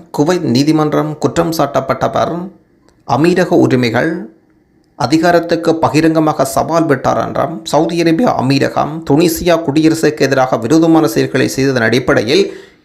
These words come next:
இவருடைய குற்றச்சாட்டுகள் முன்வைக்கப்படுகிறது. ஆகவே, சமூக வலைத்தளங்களை பயன்படுத்தி கொண்டிருப்போர் மிக கவனமுடன் செயற்பட்டு கொண்டிருங்கள்.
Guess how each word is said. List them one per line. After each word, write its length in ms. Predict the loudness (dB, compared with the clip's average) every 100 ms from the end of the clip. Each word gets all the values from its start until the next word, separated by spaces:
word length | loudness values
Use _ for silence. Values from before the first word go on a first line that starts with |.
| -2
இவருடைய 480 | 2 2 2 -2 -4
குற்றச்சாட்டுகள் 880 | -6 -2 0 0 0 -2 -2 0
முன்வைக்கப்படுகிறது. 1120 | 2 2 0 -2 -2 -2 -2 -2 -2 -4 -6 -18 _ _ -10
ஆகவே, 340 | -4 0 0 0
சமூக 520 | 0 0 2 0 0
வலைத்தளங்களை 720 | 0 -2 -2 0 2 0 -2
பயன்படுத்தி 580 | -4 -2 0 -2 -2 -4
கொண்டிருப்போர் 600 | -2 -2 -2 -2 0 0
மிக 320 | -2 -2 -4 -4
கவனமுடன் 520 | -2 -2 -4 -4 -6 -6
செயற்பட்டு 480 | -6 -4 -6 -6 -6
கொண்டிருங்கள். 800 | -4 -2 -2 -2 -2 -4 -6 -16